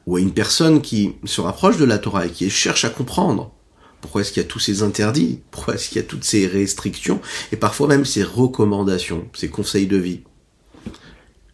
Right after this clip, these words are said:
Eh bien, c'est justement ça. Dieu, il nous donne, dans nos petits gestes quotidiens, la possibilité de devenir ses associés. Tu t'habilles du côté droit en premier, eh bien, tu as permis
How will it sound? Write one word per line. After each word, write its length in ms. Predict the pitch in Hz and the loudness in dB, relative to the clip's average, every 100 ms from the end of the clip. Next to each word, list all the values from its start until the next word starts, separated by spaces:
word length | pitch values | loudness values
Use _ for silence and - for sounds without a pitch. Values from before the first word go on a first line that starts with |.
| _ _ _ _ _ _ _ _ | _ _ _ _ _ _ _ _
Eh 60 | - | -4
bien, 120 | 98 | -2
c'est 140 | - 87 | -2 -4
justement 360 | - 80 78 | -8 -6 -6
ça. 160 | 76 76 | -6 -8
Dieu, 300 | 76 - 139 | -6 0 2
il 80 | 123 | 2
nous 120 | 95 | 2
donne, 440 | 87 131 101 65 - | 4 6 4 0 -6
dans 320 | 85 92 160 | -4 4 6
nos 120 | 147 | 6
petits 260 | 135 117 104 | 2 -2 0
gestes 380 | 113 139 - - | 2 2 0 -2
quotidiens, 680 | 135 - 90 85 92 165 - _ _ - | -2 -2 -6 -4 -4 -6 -10 _ _ -6
la 100 | 95 | -4
possibilité 500 | 110 - 104 98 127 | -4 -4 -2 0 0
de 80 | 104 | 0
devenir 400 | 92 92 101 - | -2 0 0 -2
ses 180 | 90 | -4
associés. 500 | 90 85 76 - 64 - _ _ - | -4 -6 -8 -8 -12 -14 _ _ -20
Tu 120 | - | -8
t'habilles 200 | 101 107 | -2 -2
du 100 | 147 | -2
côté 220 | 123 - | -2 -2
droit 200 | 101 101 | -2 -2
en 60 | 92 | -4
premier, 400 | - 92 113 131 - - | -2 -2 -2 -6 -14 -12
eh 60 | 85 | -6
bien, 160 | 90 82 | -4 -4
tu 120 | - | -6
as 40 | |
permis 440 | 80 101 90 90 | -4 -2 0 -2